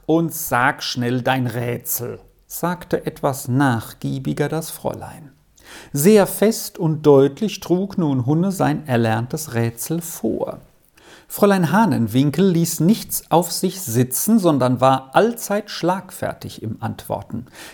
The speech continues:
denn sie war aus Bremen gebürtig. Augenblicklich setzte sie sich an den Tisch, nahm Feder und Papier zur Hand und schrieb auf ihr Blatt: „Mein drittes wird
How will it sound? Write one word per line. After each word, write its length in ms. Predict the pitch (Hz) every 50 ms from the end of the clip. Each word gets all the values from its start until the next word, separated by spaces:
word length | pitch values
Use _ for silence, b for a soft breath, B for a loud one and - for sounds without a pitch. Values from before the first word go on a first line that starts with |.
| B -
denn 180 | 185 185 170
sie 180 | 143 143 151 127
war 180 | 127 120 - -
aus 200 | 110 104 - -
Bremen 600 | - - 117 147 196 220 190 - - - - - - _ _
gebürtig. 720 | - 123 - - 110 110 - - - - - - - _ _ _ _ _ _ B B B B B B B
Augenblicklich 720 | - 214 214 220 226 190 196 226 226 - - 285 254 -
setzte 440 | - 156 170 165 - - - - 180
sie 140 | 165 175 165
sich 200 | 127 117 - 120
an 140 | 120 113 -
den 200 | - - - -
Tisch, 480 | - - 123 156 285 302 - - -
nahm 380 | - 120 131 139 135 127 120 117
Feder 420 | - - 135 139 151 143 139 120
und 160 | - 117 113 -
Papier 540 | - - - - - 131 127 127 131 131
zur 240 | 131 - 160 151 135
Hand 220 | 156 220 247 - 120
und 140 | 117 117
schrieb 440 | - - - 123 135 180 214 - - - -
auf 320 | - 113 107 - - -
ihr 140 | 110 104 101
Blatt: 560 | - - 113 131 190 254 - - - - - _ _ _ _ _ _ _ _ _ _ _ _ _ _ _ _ _ _ _ _ _ _ -
„Mein 420 | 135 147 151 151 160 165 147 -
drittes 720 | 135 123 165 - - 277 277 254 - - - - 113 110
wird 320 | 120 151 190 208 196 -